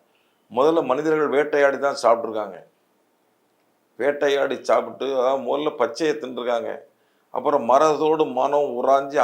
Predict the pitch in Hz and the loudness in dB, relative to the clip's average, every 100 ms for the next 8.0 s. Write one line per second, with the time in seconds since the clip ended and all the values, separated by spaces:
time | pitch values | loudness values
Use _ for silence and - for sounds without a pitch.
0 | 120 143 156 160 139 120 117 110 143 - | 4 2 2 4 4 4 0 -4 -8 -12
1 | 160 160 143 127 139 156 147 113 110 110 | -10 -4 -4 -4 -4 -2 -2 0 -2 -4
2 | 104 101 92 - - _ _ _ _ _ | -6 -10 -12 -16 -20 _ _ _ _ _
3 | - 165 156 151 156 160 165 147 - 131 | -6 -2 4 6 4 0 -4 -6 -6 0
4 | 147 139 120 113 104 - - _ _ _ | 4 4 2 -4 -12 -16 -20 _ _ _
5 | - 123 156 160 147 123 - 127 - 170 | -8 -4 0 2 2 0 0 -2 -2 0
6 | 147 127 - - - - _ _ _ - | 2 0 -2 -10 -18 -20 _ _ _ -6
7 | 135 139 147 147 117 127 117 113 107 98 | -2 0 0 2 4 2 0 -8 -8 -10